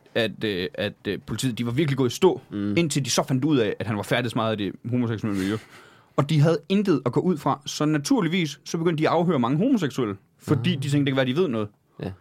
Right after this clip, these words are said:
Speaker 1: Men derfor, de troede bare, at, og så var det noget med, at de blev re-, øh, registreret, du ved.
Speaker 2: Ja.
Speaker 1: Foregik
Speaker 2: Okay.
Speaker 1: i halvfjerdserne, det her.
Speaker 2: Ja, ja, ja.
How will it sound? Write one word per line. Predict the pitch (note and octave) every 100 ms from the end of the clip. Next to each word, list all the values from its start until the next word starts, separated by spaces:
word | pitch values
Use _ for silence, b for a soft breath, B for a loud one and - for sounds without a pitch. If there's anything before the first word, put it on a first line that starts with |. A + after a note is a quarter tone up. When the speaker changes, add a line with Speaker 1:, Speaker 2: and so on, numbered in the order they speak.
| _
Speaker 1:
Men | B2+
derfor, | E3 D#3+
de | E3+
troede | F#3
bare, | D#3 C#3
at, | B2+ -
og | G#2
så | D#3+
var | C#3
det | A#2
noget | B2 B2+
med, | A#2+
at |
de | G#2+
blev | G2+ G2 - - -
re-, | G2+ G2+ -
øh, | G#2 F#2 F2+ G2+
registreret, | G2+ F#2+ A#2 F#2+ - - _ _ _
du | C2
ved. | - -
Speaker 2:
Ja. | A2+ A2 - - G#2+
Speaker 1:
Foregik | C#3 C3
Speaker 2:
Okay. | A#2+
Speaker 1:
i |
halvfjerdserne, | G#2+ G2 G#2+ A2+ F2
det | E2+
her. | F#2+ A2
Speaker 2:
Ja, | G#2
ja, |
ja. | F2